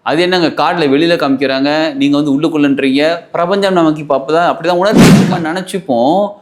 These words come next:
மனசு இஷ்டத்துக்கு ஓடிக்கிட்டு விளையாடிக்கிட்டு இருக்கு. அதனால எனக்கு இந்த நினைவு வந்துச்சு, எனக்கு இது, இந்த நினைவு வேண்டாம், எனக்கு, எனக்கு இந்த வேணாம், வேணாம், எனக்கு நான் பிசினஸ் ஸ்டார்ட் பண்றதுக்கான வழியே எனக்கு காட்டுங்கன்னு மறுபடியும் பிரபஞ்சத்தை கேட்டுட்டு உட்காந்துருப்போம்.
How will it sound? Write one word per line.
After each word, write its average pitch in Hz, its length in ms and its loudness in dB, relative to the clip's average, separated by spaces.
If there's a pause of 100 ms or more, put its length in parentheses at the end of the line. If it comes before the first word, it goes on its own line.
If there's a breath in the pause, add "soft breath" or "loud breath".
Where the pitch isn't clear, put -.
(140)
மனசு 196 460 0
இஷ்டத்துக்கு 170 460 -2
ஓடிக்கிட்டு 165 320 2
விளையாடிக்கிட்டு 156 380 0
இருக்கு. 123 300 -2 (460 loud breath)
அதனால 190 640 0
எனக்கு 180 300 -2
இந்த 156 120 0
நினைவு 160 380 0
வந்துச்சு, 160 320 0
எனக்கு 151 280 0
இது, 123 140 0
இந்த 175 220 2
நினைவு 190 400 0
வேண்டாம், 151 360 0
எனக்கு, 143 280 0
எனக்கு 139 200 0
இந்த 165 280 0
வேணாம், 170 320 0
வேணாம், 170 280 -2 (280 loud breath)
எனக்கு 165 340 -2
நான் 147 160 0
பிசினஸ் 175 300 -2
ஸ்டார்ட் 185 260 -4
பண்றதுக்கான 170 340 0
வழியே 196 320 2
எனக்கு 190 320 0
காட்டுங்கன்னு 170 380 -2
மறுபடியும் 165 380 -2
பிரபஞ்சத்தை 156 480 -4
கேட்டுட்டு 156 340 -4
உட்காந்துருப்போம். 147 480 -2